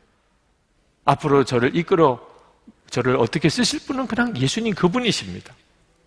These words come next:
제 삶을 완전히 뒤바꿔 놓는 혁명가셨어요. 여러분 중에도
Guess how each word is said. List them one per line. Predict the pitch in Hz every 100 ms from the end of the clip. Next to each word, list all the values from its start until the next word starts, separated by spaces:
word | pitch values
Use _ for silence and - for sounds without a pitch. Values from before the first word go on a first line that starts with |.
| _ _ _ _ _
제 | 131
삶을 | 135 - 123 131
완전히 | 110 127 147 226 196
뒤바꿔 | 202 185 180 -
놓는 | 202 196 196 165
혁명가셨어요. | 226 262 269 247 165 117 - 113 101 - _ _ _ _ _ _ _ _ _ _ _ _ _ - - -
여러분 | 113 135 151 139
중에도 | 135 107 92 113 101 87